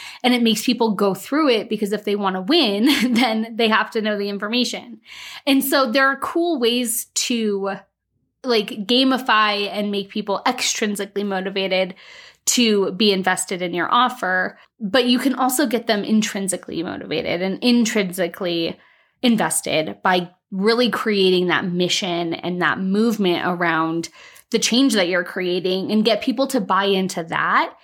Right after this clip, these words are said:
And then, of course, they'll buy into your launches because they want to be a part of that movement. So that is what I was thinking about while watching Homeland the other day, because it was really freaking intense. <laughs> And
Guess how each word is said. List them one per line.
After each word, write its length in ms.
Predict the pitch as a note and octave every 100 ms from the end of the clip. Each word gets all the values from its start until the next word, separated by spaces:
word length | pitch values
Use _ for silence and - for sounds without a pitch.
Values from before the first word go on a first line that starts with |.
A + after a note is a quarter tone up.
| - - - _ _
And 160 | B3+ C4+
then, 100 | C#4
of 140 | C4
course, 260 | - A#3 G#3+
they'll 160 | F#3+
buy 200 | F3+ E3
into 360 | E3+ F3 F3 -
your 120 | D#3+
launches 580 | D#3+ E3+ F3 - - G#3
because 320 | A#3 G#3 G#3+
they 100 | G3+
want 260 | G3 G3 F#3+
to 60 |
be 140 | F#3 E3+
a 60 |
part 260 | D#3 - A#2+
of 100 | F3
that 200 | C#3+ -
movement. 560 | C#3+ - - - - _ _ _ _ _ _ _ -
So 440 | - - C4+ C4+ C4+ - -
that 720 | A#3 A3 A#3+ D4+ F#4 G#4+ - - - - - - -
is 200 | D#4 C4+
what 200 | A#3+ D4
I 120 | D4+
was 140 | D4+
thinking 340 | C#4+ D4+ F4 C4+
about 260 | F#3+ F#3
while 140 | F3+ G3+
watching 300 | G#3 A3 G#3
Homeland 400 | A3 A#3 D#3+ D3+
the 60 |
other 180 | D3+ E3+
day, 240 | E3 G#2 A#3
because 280 | A3+ G#3+
it 80 | G3
was 140 | G#3 A3
really 380 | G#3+ G#3 A3
freaking 460 | A3 - G3 G3 G3
intense. 500 | D#3+ F#3+ C3+ - - -
<laughs> 100 | -
And 460 | D#4 - D4 C#4